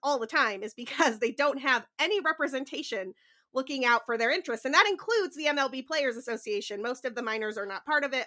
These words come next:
Only that very tiny sliver of players who are in the minor leagues and also on the forty-man are represented by the M L B Players Association. And so I did some digging. I, I D M'd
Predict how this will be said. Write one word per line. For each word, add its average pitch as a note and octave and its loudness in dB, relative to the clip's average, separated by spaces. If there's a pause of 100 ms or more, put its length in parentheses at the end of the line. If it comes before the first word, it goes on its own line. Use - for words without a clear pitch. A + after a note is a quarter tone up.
Only C4 -2
that A3 -2
very D#4 -4 (180)
tiny C4+ -4
sliver A3+ -4 (340)
of A3+ 0
players A3+ 2
who A3+ 0
are A3 2
in D#4 2
the D#4 0
minor C4 2
leagues A#3 0
and G3+ -4
also A#3+ 0
on G3+ -2
the G3+ -4
forty-man A3 -2
are G3 -4
represented G#3+ -4 (360)
by A#3+ 2
the A#3 -4
M A3+ 0
L A3 0
B A3+ -10
Players E4 -2
Association. A3+ -2 (460)
And D#4+ 4
so D#4+ 2
I D#4 6
did A4+ 0
some D#4 -4
digging. C#4 -2
I, A3+ 2 (100)
I B3 2 (120)
D D4+ -2
M'd B3+ 2